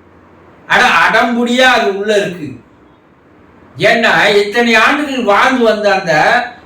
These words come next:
பாசம், அன்பு உடனே அந்த பிரிவை என்ன பண்ணாது? ஏத்துக்காது. நீங்க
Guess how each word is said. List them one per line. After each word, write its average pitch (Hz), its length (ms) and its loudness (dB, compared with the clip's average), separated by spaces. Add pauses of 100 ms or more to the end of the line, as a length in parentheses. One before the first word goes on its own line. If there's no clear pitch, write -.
(140)
பாசம், 262 500 -2
அன்பு 220 380 0 (760)
உடனே 233 420 -2
அந்த 247 200 2
பிரிவை 247 480 0
என்ன 220 160 2
பண்ணாது? 175 580 -4 (680)
ஏத்துக்காது. 170 520 -4 (2500)
நீங்க 165 240 -2